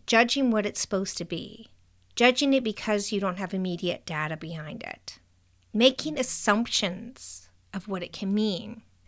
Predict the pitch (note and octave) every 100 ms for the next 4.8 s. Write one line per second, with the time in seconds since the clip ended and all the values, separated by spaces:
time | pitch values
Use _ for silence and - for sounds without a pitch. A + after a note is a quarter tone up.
0 | - - - - D4 D#4 D4 - - D#4+
1 | D#4 D4 E4 - - - D4 D4 D#4+ D#4+
2 | D4 C#4 A3 F3+ E3+ E3 - - - G3
3 | G3 G#3 A3 A#3+ - _ _ _ _ -
4 | A#3 D4 - G3 F3+ F3 G3